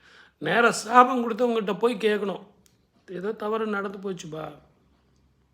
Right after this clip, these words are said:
நீயும் கோபத்துல சொல்லிட்ட, நானும் கோபத்துல செஞ்சிட்டேன், அதை விடு. இருந்தாலும் மனசு சாந்திப்படுத்தி அந்த சாபத்துக்கு ஏதாவது ஒரு வழி சொல்லுங்க. சாபத்துல இருந்து நான் விடுபடணும்."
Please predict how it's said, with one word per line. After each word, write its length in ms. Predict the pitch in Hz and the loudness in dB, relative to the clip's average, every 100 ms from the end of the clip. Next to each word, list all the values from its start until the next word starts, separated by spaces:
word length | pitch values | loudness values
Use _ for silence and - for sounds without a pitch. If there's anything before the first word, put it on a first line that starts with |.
| _ _ _ _ _ _ - | _ _ _ _ _ _ -10
நீயும் 420 | 160 190 226 226 | -2 2 2 2
கோபத்துல 460 | 196 208 196 190 185 | 2 2 2 2 0
சொல்லிட்ட, 520 | - 175 180 180 151 - - _ _ _ _ | -2 -4 -2 -2 -4 -8 -18 _ _ _ _
நானும் 460 | 139 143 165 208 185 | -8 2 4 4 2
கோபத்துல 440 | 190 185 185 185 170 | -2 -2 -2 -4 -4
செஞ்சிட்டேன், 520 | 175 165 160 160 143 - _ | -6 -8 -6 -8 -8 -14 _
அதை 200 | - 160 | -10 -8
விடு. 460 | 143 185 202 - - - _ _ _ | -4 2 2 2 -10 -20 _ _ _
இருந்தாலும் 520 | - 196 214 190 202 185 | 2 4 6 6 4 2
மனசு 560 | 175 214 208 180 - | 0 0 0 -2 0
சாந்திப்படுத்தி 840 | 185 196 196 170 165 - 180 165 - _ _ _ | 0 -2 -6 -4 -6 -4 -6 -6 -12 _ _ _
அந்த 200 | - 170 147 - | -8 -6 -6 4
சாபத்துக்கு 600 | 185 208 262 269 208 214 | 8 10 10 6 2 2
ஏதாவது 520 | 233 196 190 202 202 | 2 4 4 4 4
ஒரு 220 | 208 180 | 0 0
வழி 240 | 160 170 208 | -2 -2 -2
சொல்லுங்க. 680 | - 170 160 151 147 123 - _ _ _ _ _ - - | -4 -6 -6 -6 -10 -12 -18 _ _ _ _ _ -10 2
சாபத்துல 480 | 175 196 175 190 | 4 4 2 2
இருந்து 400 | 185 185 220 247 | 2 2 2 -2
நான் 200 | 214 175 | -2 -2
விடுபடணும்." 720 | 160 196 196 180 170 165 135 | -2 -4 -2 -2 0 -2 -4